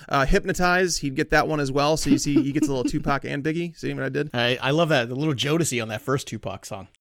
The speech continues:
Speaker 1: And he's also getting You Can't Touch This. Uh, so M C Hammer is also thrown in there. Uh, so Lamar Jackson, fantasy M V P, he wins it.
Speaker 2: Yeah, well, Lamar was my Lethal Weapon award, which was, you know,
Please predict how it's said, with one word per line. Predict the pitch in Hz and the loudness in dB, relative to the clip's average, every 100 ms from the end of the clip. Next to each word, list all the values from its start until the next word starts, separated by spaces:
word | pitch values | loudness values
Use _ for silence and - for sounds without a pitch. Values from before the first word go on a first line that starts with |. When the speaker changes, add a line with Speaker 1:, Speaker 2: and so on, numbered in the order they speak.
| - | -4
Speaker 1:
And | 170 | 0
he's | 170 - | 0 0
also | - 185 214 - 151 151 | 4 6 6 6 4 4
getting | 139 156 156 156 143 - | 2 4 4 2 -4 -8
You | 143 160 | -4 -2
Can't | - 165 - | 2 2 2
Touch | - 135 - | 0 0 -4
This. | - - - - - - | -8 -4 -4 -4 -8 -4
Uh, | 151 131 - | 0 0 2
so | - | 2
M | 165 190 | 4 2
C | 175 160 | 4 4
Hammer | 160 147 | 4 4
is | 143 | 2
also | 143 139 135 | 2 0 -2
thrown | - 135 | 0 -2
in | 131 | -2
there. | 131 135 131 - 156 | -4 -4 -6 -16 -4
Uh, | 147 | -2
so | 143 160 | 0 0
Lamar | 160 165 | 4 2
Jackson, | 143 151 143 - 147 139 135 - - | 4 2 2 -2 -4 -4 -8 -12 -8
fantasy | - 151 131 139 | 0 2 2 -2
M | 120 | -2
V | 127 | -4
P, | - 127 131 131 131 - - | -4 -2 -2 -4 -8 -14 -14
he | 139 | -8
wins | 127 95 92 | -6 -6 -10
it. | 87 _ _ _ _ | -12 _ _ _ _
Speaker 2:
Yeah, | - 101 | -8 -6
well, | 113 151 | -2 0
Lamar | 156 165 165 | 2 4 4
was | 151 | 4
my | 135 131 | 2 2
Lethal | 123 135 143 123 | 2 0 0 0
Weapon | 117 120 110 | 0 -2 -4
award, | 101 90 69 - - - | -4 -8 -12 -18 -20 -16
which | 101 | -12
was, | 104 92 - | -12 -14 -10
you | 113 | -10
know, | 82 | -10